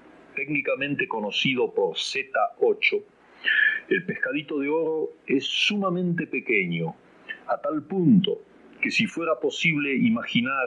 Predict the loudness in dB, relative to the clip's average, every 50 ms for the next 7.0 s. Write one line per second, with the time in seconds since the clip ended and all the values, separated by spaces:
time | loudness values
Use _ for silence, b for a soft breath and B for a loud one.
0 | -2 -4 -2 -2 -2 -2 0 0 2 2 2 2 4 4 4 4 6 4 4 4
1 | 2 -2 -6 -14 -18 -6 -2 -2 -2 -2 -2 -2 -4 -4 -2 -2 -4 -2 -2 -2
2 | 0 0 0 0 2 2 2 2 0 0 -2 -2 -2 -4 -2 0 0 0 0 -2
3 | -8 _ _ B B B B B B B B B B -2 -2 0 0 -2 -2 0
4 | -2 -2 -2 -2 -2 -4 -2 -2 -2 -2 -2 -2 0 0 0 0 -2 -8 -14 -8
5 | -4 -2 0 0 2 2 2 2 0 0 -2 -2 -2 -2 -2 -2 -2 -4 -4 -2
6 | 0 0 2 0 0 0 0 0 2 2 2 2 2 2 2 2 2 -2 -4 -10